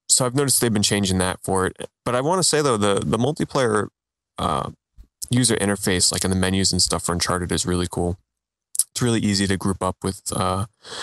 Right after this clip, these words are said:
friends, and the upgrade system is done really well. Uh, it, this is the closest thing to socom since socom, th-, uh,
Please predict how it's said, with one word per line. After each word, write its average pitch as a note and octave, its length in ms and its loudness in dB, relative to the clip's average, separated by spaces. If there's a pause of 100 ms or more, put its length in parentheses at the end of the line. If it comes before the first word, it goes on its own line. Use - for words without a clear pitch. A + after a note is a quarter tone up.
(160)
friends, G#2+ 560 2
and F#2+ 280 2
the - 120 -2
upgrade G2 300 0
system - 340 2
is G2+ 100 0
done F#2+ 220 0
really F#2+ 240 2
well. F#2 320 -2 (580)
Uh, G2 360 -2 (720)
it, D3 160 2
this F3+ 220 2
is A3 120 2
the C#3+ 80 0
closest - 600 2
thing A#2 240 2
to G#2+ 120 2
socom C3 800 2 (640)
since A2 340 2
socom, G2 420 -2
th-, - 140 -6 (100)
uh, F2+ 260 -2